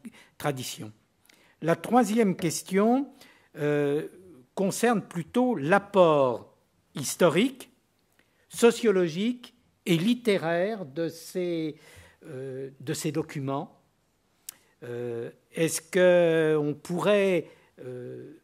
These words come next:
en faire une évaluation ? Enfin, est-ce qu'il est possible de, euh, faire apparaître ce qu'ils apportent d'original, euh, de spécifique sur, euh, l'ensemble de ces trois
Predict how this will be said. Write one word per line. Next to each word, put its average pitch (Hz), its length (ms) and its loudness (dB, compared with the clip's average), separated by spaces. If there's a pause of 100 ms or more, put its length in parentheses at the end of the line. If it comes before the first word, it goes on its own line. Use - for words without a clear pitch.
(380)
en 165 100 -2
faire 190 240 2
une 175 120 -2
évaluation ? 185 680 -4
Enfin, 151 220 -8
est-ce 147 180 -10
qu'il 180 180 -6
est 180 60 0
possible 175 840 -4
de, 135 360 -6 (500)
euh, 113 460 -16 (1120)
faire 214 240 4
apparaître 180 680 -4 (400)
ce - 200 -4
qu'ils 190 380 -4
apportent 190 520 0
d'original, 185 960 -2 (600)
euh, 120 240 -10
de 123 180 2
spécifique 208 880 -4
sur, 190 480 -4
euh, 160 140 2 (240)
l'ensemble 190 540 2
de 156 100 -2
ces 143 220 -6
trois 127 440 -10